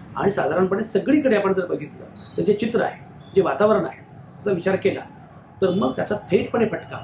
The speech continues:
हा इथे बसणार आहे. कारण लोकसभा निवडणुकीमध्ये उद्धव ठाकरे, शरद पवार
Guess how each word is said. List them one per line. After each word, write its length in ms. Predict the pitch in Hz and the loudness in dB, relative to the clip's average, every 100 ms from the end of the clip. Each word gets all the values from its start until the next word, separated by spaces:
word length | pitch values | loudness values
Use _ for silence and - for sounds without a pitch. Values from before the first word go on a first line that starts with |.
| - - - - | -16 -20 -18 -10
हा 80 | 151 | -6
इथे 200 | 147 185 | -2 -2
बसणार 300 | 139 - - | -4 -8 -14
आहे. 640 | - - - - - - | -14 -16 -16 -14 -14 -6
कारण 240 | - 208 202 160 | 0 2 2 -2
लोकसभा 320 | 156 220 247 | -4 0 2
निवडणुकीमध्ये 640 | 240 226 226 233 208 247 277 - - - | 4 2 2 0 0 0 -4 -10 -10 -6
उद्धव 240 | - 254 | 2 2
ठाकरे, 300 | 202 - 156 - - - 185 | 2 0 -6 -10 -12 -8 -4
शरद 160 | 220 254 | 0 0
पवार 260 | - 151 | 0 -2